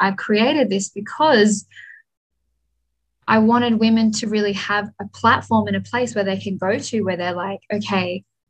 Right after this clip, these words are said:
I really wanna learn more about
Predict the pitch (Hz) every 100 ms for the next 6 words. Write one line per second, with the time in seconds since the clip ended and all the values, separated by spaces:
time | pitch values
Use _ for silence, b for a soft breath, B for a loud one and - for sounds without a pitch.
0 | _ - 208 220 226 226 220 202 202 214
1 | 226 208 196 - 196 196 208 214 214 214
2 | 190 190 190 208 190